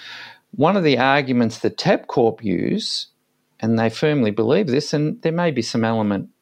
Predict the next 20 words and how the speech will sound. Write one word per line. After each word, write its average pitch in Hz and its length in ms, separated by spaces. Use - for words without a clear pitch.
of, 104 180
you 117 100
know, 101 220
not 117 220
truth, 117 460
but - 340
reality 113 500
in 92 140
this, - 300
is 123 180
that 131 160
they 190 160
believe 123 540
that 110 220
their 120 360
advocacy 127 760
with 107 320
politicians - 1040
or 104 200
their 101 300